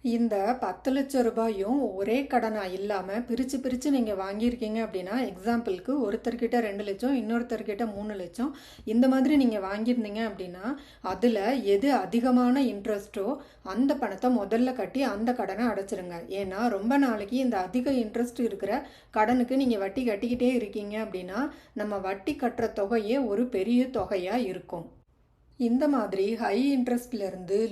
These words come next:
லோ இன்ட்ரெஸ்ட் இருக்கிற மாதிரி கடனை கட்டிக்கிட்டே வாங்க. அதே மாதிரி யார்கிட்டயாவது நம்ம வாங்கியிருக்க பணம் வந்து ரொம்ப குறைவான பணமா தான் இருக்கும். ஆனா, அது அவங்களோட அவசர தேவைக்கு ஏதாவது தேவைப்படுதுன்னா, அவங்க நம்மள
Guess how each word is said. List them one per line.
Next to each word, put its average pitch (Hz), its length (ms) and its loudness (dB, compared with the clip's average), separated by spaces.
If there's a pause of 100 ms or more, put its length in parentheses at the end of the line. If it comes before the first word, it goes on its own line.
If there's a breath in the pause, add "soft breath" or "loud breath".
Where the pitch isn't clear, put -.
(100)
லோ 214 100 0 (120)
இன்ட்ரெஸ்ட் 254 460 2
இருக்கிற 208 400 -4
மாதிரி 180 360 -6
கடனை 220 360 -2
கட்டிக்கிட்டே 208 580 -4
வாங்க. 175 260 -8 (560 soft breath)
அதே 214 340 4
மாதிரி 214 580 0
யார்கிட்டயாவது 240 720 2
நம்ம 233 140 4
வாங்கியிருக்க 220 840 0 (100)
பணம் 226 360 2
வந்து 240 300 0
ரொம்ப 233 260 2
குறைவான 240 580 2
பணமா 196 360 -4
தான் 202 180 -4
இருக்கும். 185 400 -4 (320 loud breath)
ஆனா, 220 480 0
அது 202 240 0 (160)
அவங்களோட 262 600 4
அவசர 240 400 2
தேவைக்கு 220 380 0
ஏதாவது 214 360 2
தேவைப்படுதுன்னா, 220 760 -2
அவங்க 247 320 2
நம்மள 208 380 0